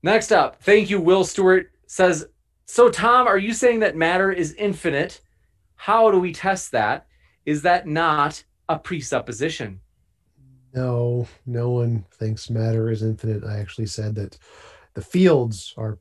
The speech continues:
Speaker 2: probably infinite or they expand everywhere in our universe, but no one's claiming there's infinite stuff there.
Speaker 1: Gotcha. Spicy Roads says, "How does Alex date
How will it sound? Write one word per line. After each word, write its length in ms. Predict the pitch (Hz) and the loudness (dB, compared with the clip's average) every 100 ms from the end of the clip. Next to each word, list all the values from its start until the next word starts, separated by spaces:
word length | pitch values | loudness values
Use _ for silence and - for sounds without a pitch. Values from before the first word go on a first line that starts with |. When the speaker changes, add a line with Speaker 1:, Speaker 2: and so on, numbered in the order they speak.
| - | -8
Speaker 2:
probably 500 | 120 107 104 107 98 | -6 -4 -4 -4 -6
infinite 420 | 113 110 113 113 | -6 -4 -4 -4
or 200 | 117 110 | -4 -4
they 180 | 101 104 | -4 -6
expand 640 | 101 - 120 113 110 110 | -8 -8 -4 -2 0 -2
everywhere 440 | - 110 107 107 110 | -6 -6 -4 -2 -4
in 120 | 110 | -4
our 160 | 107 104 | -4 -4
universe, 560 | 113 117 101 101 - | -4 -4 -6 -12 -14
but 220 | - - _ _ _ _ _ - | -18 -20 _ _ _ _ _ -6
no 100 | 113 | -2
one's 200 | 113 107 | -2 -4
claiming 360 | - 110 107 104 | -4 -4 -4 -4
there's 260 | 104 101 | -6 -8
infinite 540 | - 117 101 104 - _ | -6 -4 -4 -6 -10 _
stuff 540 | - - 107 95 - _ | -18 -10 -10 -10 -20 _
there. 340 | 123 101 104 90 _ _ _ _ _ _ _ _ _ _ _ _ _ _ _ - | -16 -14 -16 -20 _ _ _ _ _ _ _ _ _ _ _ _ _ _ _ -6
Speaker 1:
Gotcha. 500 | 110 110 113 - - _ _ | -4 -4 -10 -14 -18 _ _
Spicy 560 | - - 202 190 - 160 | -14 0 0 2 0 0
Roads 440 | 139 156 175 143 | 2 4 4 0
says, 340 | 123 160 151 - _ _ - | 0 0 0 -6 _ _ -6
"How 320 | 175 202 220 | 2 4 6
does 200 | 214 202 | 4 2
Alex 500 | - 165 170 190 - | 0 2 2 0 -4
date 420 | 123 147 127 143 | -6 -2 0 -2